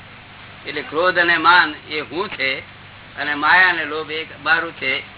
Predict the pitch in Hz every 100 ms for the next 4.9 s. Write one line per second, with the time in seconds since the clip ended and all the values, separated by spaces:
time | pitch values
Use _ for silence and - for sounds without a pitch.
0 | - - 139 165 156 139 165 147 143 -
1 | 113 117 110 - - - - - - -
2 | - 156 - 190 175 170 165 131 107 143
3 | 117 - - - - 147 135 123 - -
4 | - - - - - - 123 -